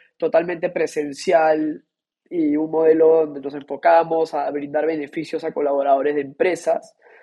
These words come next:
¿no? Justamente, eh, ofreciéndoles una gran variedad de productos y servicios con precios descontados. Nosotros comenzamos, eh, con un solo partner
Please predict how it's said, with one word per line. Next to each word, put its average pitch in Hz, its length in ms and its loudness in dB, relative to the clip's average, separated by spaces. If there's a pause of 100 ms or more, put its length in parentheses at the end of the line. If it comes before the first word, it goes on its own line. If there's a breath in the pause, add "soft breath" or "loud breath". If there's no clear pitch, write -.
(200 soft breath)
¿no? 180 220 2
Justamente, 180 960 0
eh, 165 160 2
ofreciéndoles 175 840 0
una 175 180 0
gran 180 220 4
variedad 180 220 2
de 165 80 4
productos 170 520 -2
y 180 60 -6
servicios 208 720 2 (460 soft breath)
con 196 320 4
precios 185 320 -4
descontados. 151 880 0 (460 soft breath)
Nosotros 170 400 -4
comenzamos, 185 1000 0
eh, 160 540 0
con 160 160 4
un 180 220 4
solo 175 400 0
partner 190 580 2